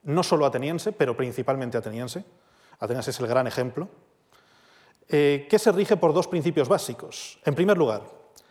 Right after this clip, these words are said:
que el poder político debe estar en manos de la gente,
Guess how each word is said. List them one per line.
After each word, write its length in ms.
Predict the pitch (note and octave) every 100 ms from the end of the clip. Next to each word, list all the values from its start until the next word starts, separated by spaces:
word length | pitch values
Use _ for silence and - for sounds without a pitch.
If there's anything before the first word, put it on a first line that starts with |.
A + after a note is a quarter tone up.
| _ -
que 100 | -
el 80 | D3+
poder 220 | D#3+ G3+
político 340 | G3+ G3+ F#3+ F#3+
debe 120 | E3
estar 200 | - F3+
en 140 | D3
manos 520 | D#3+ F#3 G3 - - - _ -
de 180 | B2+ C#3+
la 100 | C3
gente, 480 | - G#3+ A#2+ -